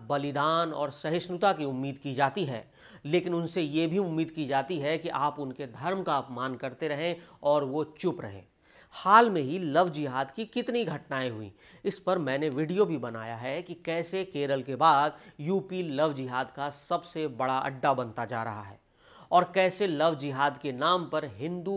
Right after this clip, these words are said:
बहनों को फुसलाकर उनका धर्म परिवर्तन कराने की बड़ी साजिश की जा रही है, लेकिन इस पर कोई आवाज़ नहीं उठाता। वहीं तनिष्क जैसी बड़ी कंपनियां जो हैं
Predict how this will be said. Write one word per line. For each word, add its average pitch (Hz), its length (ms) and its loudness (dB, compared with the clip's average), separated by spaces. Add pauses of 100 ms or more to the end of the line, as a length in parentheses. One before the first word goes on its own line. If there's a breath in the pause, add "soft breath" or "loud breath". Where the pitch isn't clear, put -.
(120)
बहनों 127 340 -6
को 127 200 -6
फुसलाकर 170 800 4 (300 loud breath)
उनका 165 420 0 (100)
धर्म 170 300 -2
परिवर्तन 135 580 -4
कराने 139 400 -4
की 147 280 -8 (160)
बड़ी 196 200 0
साजिश 131 400 -2
की 123 160 -10
जा 120 160 -2
रही 127 220 -4
है, 95 120 -12 (720 soft breath)
लेकिन 165 240 2
इस 175 120 -2
पर 147 180 -2
कोई 156 260 0
आवाज़ 143 360 4
नहीं 147 180 -2
उठाता। 156 380 -6 (680 soft breath)
वहीं 190 400 4 (100)
तनिष्क 185 340 4
जैसी 139 340 -2
बड़ी 139 300 0
कंपनियां 131 480 -4
जो 123 140 -6
हैं 165 260 -2